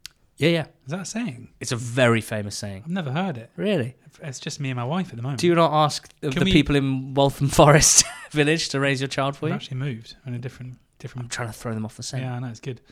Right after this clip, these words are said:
Speaker 2: In, <laughs> we lived in Walthamstow Village, so I could have, <laughs> I mean, <laughs> given there are about six hundred babies that live there, then that probably would work.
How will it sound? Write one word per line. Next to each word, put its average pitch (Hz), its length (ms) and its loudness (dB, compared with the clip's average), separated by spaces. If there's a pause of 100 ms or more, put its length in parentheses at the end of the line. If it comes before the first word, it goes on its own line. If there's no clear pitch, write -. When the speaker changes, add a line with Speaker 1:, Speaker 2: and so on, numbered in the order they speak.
(300)
Speaker 2:
In, 156 200 -6 (140)
<laughs> 127 140 -6
we 143 140 -2
lived 143 180 -4
in 131 80 -6
Walthamstow 127 440 -6
Village, 123 380 -6
so 131 120 -4
I 123 40 -2
could 139 160 -2
have, 131 160 -4 (300)
<laughs> - 320 -20
I 131 80 -8
mean, 131 120 -6 (360)
<laughs> - 400 -20
given 147 180 -4
there 143 120 -2
are - 20 0
about 131 240 -4
six - 340 -8
hundred 127 280 -6
babies 123 340 -6
that 117 80 -10
live 120 140 -8
there, 113 180 -10
then 123 180 -14
that 127 120 -18 (180)
probably 131 220 -10
would 127 120 -8
work. 139 220 -6